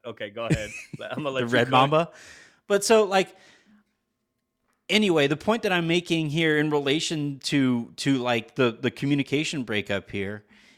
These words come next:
Speaker 2: is that, yeah, the Lakers over my lifetime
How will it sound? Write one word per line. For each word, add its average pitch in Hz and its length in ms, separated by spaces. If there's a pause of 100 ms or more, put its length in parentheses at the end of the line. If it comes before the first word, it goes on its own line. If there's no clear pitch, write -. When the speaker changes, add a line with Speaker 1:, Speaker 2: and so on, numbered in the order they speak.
Speaker 2:
is 147 220
that, 160 520
yeah, 202 260
the 139 120
Lakers 147 480
over 160 220
my 151 160
lifetime 127 680